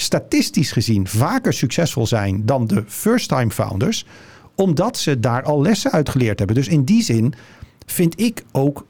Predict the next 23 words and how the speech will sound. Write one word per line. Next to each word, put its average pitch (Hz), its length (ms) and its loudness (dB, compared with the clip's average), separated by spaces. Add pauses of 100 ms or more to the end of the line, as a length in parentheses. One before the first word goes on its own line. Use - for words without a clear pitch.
het - 160 -2
feit 190 460 0
dat 147 260 -2 (260)
je 123 180 -2
ergens 156 260 2
mee 131 140 4
begonnen 180 340 0
bent 101 320 -2 (600)
en 143 100 0
dat 147 140 2
het 131 120 -2
dan 139 120 2
niet 123 160 2
lukt, 208 340 2 (160)
is - 160 0
helemaal 170 440 2
niet 110 220 0
erg. 214 440 -2
De 123 140 0
vraag 214 300 0
is - 140 0
veel 110 180 0
meer: 139 300 0